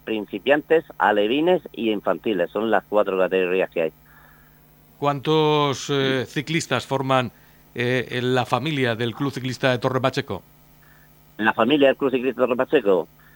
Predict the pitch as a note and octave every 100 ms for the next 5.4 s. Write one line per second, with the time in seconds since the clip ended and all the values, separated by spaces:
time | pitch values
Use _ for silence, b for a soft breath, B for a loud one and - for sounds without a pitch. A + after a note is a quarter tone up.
0 | b - D3+ D3 E3 D#3 B2 A#2 - D2+
1 | A2 C3 B2 G2+ G#2 A#2+ B2 A#2+ - B2
2 | B2 A2+ B2 A2+ A#2 A#2 A2+ A2 - G#2+
3 | G#2+ C3 C#3 D3 D#3 A#2 G#2+ F#2+ F#2 F#2+
4 | A#2 F2 D#2+ G2+ G2 G#2+ F#2+ - F#2 F2+
5 | F2+ E2+ E2+ D#2+